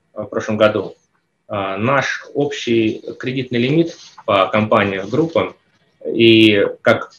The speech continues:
в выраженных кредитных линиях, так и в документарных лимитах, вырос практически до пятнадцати миллиардов рублей. Это очень существенно для нас, даёт, а, а, а, возможность для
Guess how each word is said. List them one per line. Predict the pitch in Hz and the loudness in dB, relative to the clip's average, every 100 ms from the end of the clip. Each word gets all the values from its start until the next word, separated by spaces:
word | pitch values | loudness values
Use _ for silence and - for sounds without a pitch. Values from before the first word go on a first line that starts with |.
| _ _ | _ _
в | 107 107 104 101 - - | 0 2 4 0 -8 -4
выраженных | 127 110 110 107 | 0 2 2 0
кредитных | 117 147 - - | 0 0 0 -2
линиях, | 139 131 120 113 | -2 0 -2 0
так | 113 - | 0 0
и | 101 | -2
в | |
документарных | 104 113 113 110 139 147 143 - _ _ _ | -2 0 0 4 4 4 0 -6 _ _ _
лимитах, | - 139 139 127 - _ _ _ - | -2 0 0 -2 -6 _ _ _ -4
вырос | - 135 160 - _ - | 2 2 2 -2 _ -6
практически | - - 113 | -6 -2 2
до | 151 | 4
пятнадцати | 160 131 123 131 - - 117 98 | 2 0 0 0 0 -2 -2 0
миллиардов | 113 107 110 113 - | 4 6 4 0 -4
рублей. | 113 95 - _ _ _ _ _ _ _ | -4 -4 -8 _ _ _ _ _ _ _
Это | - | -2
очень | 131 139 120 | -2 0 -2
существенно | 120 - 165 156 139 | -4 -2 0 2 2
для | 135 | 4
нас, | 139 131 - | 4 2 0
даёт, | 110 135 - - | 2 2 0 -4
а, | 107 - | -6 -4
а, | 123 117 | -8 -6
а, | 113 107 113 113 107 104 | -4 -4 -2 -2 -2 -2
возможность | 117 131 135 113 107 | -2 0 -2 -2 -2
для | 117 117 110 | 0 0 0